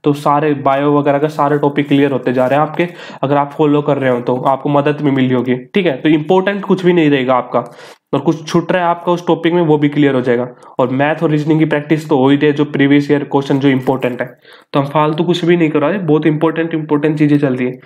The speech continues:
ठीक है। चलिए अब ये question देखिए जल्दी से। mean का मतलब क्या होता है? Simple सा अगर mean का question है तो उसको average का मान के question कर लीजिए। तो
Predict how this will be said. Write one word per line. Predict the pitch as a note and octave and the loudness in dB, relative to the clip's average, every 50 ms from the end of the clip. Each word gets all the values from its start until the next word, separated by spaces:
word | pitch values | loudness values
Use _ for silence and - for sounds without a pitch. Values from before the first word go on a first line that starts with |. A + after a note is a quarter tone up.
| - - - _ - | -20 -20 -20 _ -2
ठीक | - F#3+ D#3+ | 0 0 0
है। | D3+ - - - - - | 0 -4 -10 -16 -8 -2
चलिए | - D#3+ E3 D#3+ | -2 0 2 2
अब | C3+ D3+ E3 | 0 2 2
ये | D#3+ D#3 | 0 0
question | D#3 E3+ E3 D#3+ F3+ F3 | 2 0 0 0 2 2
देखिए | D#3+ D#3+ D#3 E3 D3+ | 2 2 2 2 2
जल्दी | D#3+ D#3 D3+ D#3 D#3+ | 2 0 2 2 0
से। | D#3 F#3 F#3 F#3 - _ _ _ _ _ _ _ _ _ _ _ _ - - _ - D#3+ | 0 0 -4 -6 -8 _ _ _ _ _ _ _ _ _ _ _ _ -20 -20 _ 0 2
mean | D3 D#3 F3 F#3+ G3 G3+ | 4 6 6 4 4 2
का | G3 G#3 | 0 0
मतलब | F#3+ F#3+ F#3 F#3 F#3 | 0 0 -2 -2 -2
क्या | F#3 F#3 E3+ | 0 0 -2
होता | D#3 E3 F#3 | -2 -2 -6
है? | F#3 | -4
Simple | - F#3 E3+ E3 E3 F3 E3+ E3+ | 0 0 0 2 2 0 -2 0
सा | E3+ F3+ | 0 0
अगर | E3 D#3 E3 D#3+ | 0 0 0 0
mean | D#3+ D#3+ D#3+ D#3+ D#3+ | 2 2 2 2 2
का | E3+ D#3 | 0 0
question | D#3+ D#3 D3+ D#3 D#3+ | 0 0 0 0 0
है | E3 | 0
तो | E3 E3 | 0 0
उसको | E3 E3 - F3+ - - | -2 -2 -2 -4 -4 0
average | D3+ D3 D3 D3 D#3+ D#3+ D#3 D#3 | 0 0 0 2 2 0 0 0
का | - D#3 | -2 0
मान | D3+ C#3+ C#3 C#3 | 0 0 0 0
के | C#3+ C#3+ | -2 0
question | C#3+ C#3 B2+ - - C#3+ | 0 -2 -2 -2 -4 -2
कर | C#3 B2+ - | -2 0 -2
लीजिए। | C3 C3 C3 C#3 E3+ - - - - - D3+ - | -2 -4 0 0 0 -2 -2 -8 -18 -18 -10 -6
तो | - | -6